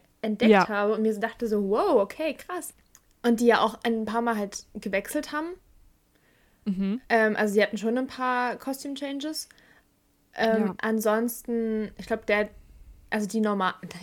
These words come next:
Speaker 1: in Anführungszeichen normalen Leute, die halt nicht Teil des Kit Kat Clubs waren per se, waren ja, ähm, halt Fräulein Schneider, Herr Schulz und Clifford Bradshaw. Ähm,
Speaker 2: Mhm.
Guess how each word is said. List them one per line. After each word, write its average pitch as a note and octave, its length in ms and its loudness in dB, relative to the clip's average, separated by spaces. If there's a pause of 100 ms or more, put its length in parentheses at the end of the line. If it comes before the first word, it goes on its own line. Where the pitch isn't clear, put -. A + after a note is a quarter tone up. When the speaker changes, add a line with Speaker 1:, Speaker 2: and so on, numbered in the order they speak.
(120)
Speaker 1:
in - 160 -10
Anführungszeichen G#3 520 -4
normalen F3+ 380 -2
Leute, G#3 220 0
die G#3 120 -2
halt F3+ 120 -2
nicht G3+ 160 -6
Teil G3 220 -2
des G3 160 -8
Kit - 160 -8
Kat G#3+ 200 -6
Clubs - 240 -6
waren B3 240 -2
per B3 180 -4
se, A#3+ 240 2
waren G3 220 0
ja, F#3 340 -2
ähm, F#3 460 -4
halt F3+ 220 -6
Fräulein F#3 280 -6
Schneider, A3+ 640 0 (100)
Herr G#3 140 -6
Schulz G#3+ 420 2
und F#3+ 420 -6
Clifford F#3 540 -6 (100)
Bradshaw. C#4 500 0 (600)
Ähm, A3+ 340 6
Speaker 2:
Mhm. D4+ 100 -2